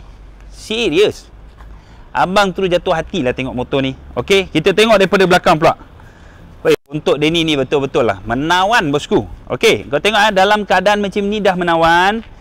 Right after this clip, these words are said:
Abang buka lampu sikit. Sepuluh kilometer jauh, awak dah boleh tahu ni Panigale tau. Sepuluh kilometer awak lalu belakang dia, awak dah tahu ni Panigale tau.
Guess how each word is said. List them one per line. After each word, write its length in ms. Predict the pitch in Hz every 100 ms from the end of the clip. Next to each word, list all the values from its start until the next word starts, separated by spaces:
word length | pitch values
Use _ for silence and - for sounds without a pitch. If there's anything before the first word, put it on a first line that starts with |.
| - - -
Abang 240 | - 135
buka 240 | 151 165 165
lampu 320 | 165 - 180
sikit. 420 | - 208 208 247 - - -
Sepuluh 560 | - 175 165 220 240
kilometer 560 | 226 220 220 208 202 220
jauh, 480 | 190 180 143 151 165 - - - - - -
awak 240 | 143 180 165
dah 120 | 165
boleh 160 | 170 170
tahu 160 | 180 170
ni 80 | 175
Panigale 480 | 165 156 156 170 175
tau. 240 | 165 110 - - -
Sepuluh 400 | - 165 247 262
kilometer 640 | 240 240 240 226 277 220
awak 160 | 226 196
lalu 320 | 202 240 208
belakang 320 | 202 220 202
dia, 240 | 170 190 196
awak 240 | 170 190 180
dah 240 | 185 196
tahu 80 | 214 185
ni 80 |
Panigale 400 | 170 175 170 190 185
tau. 160 | 180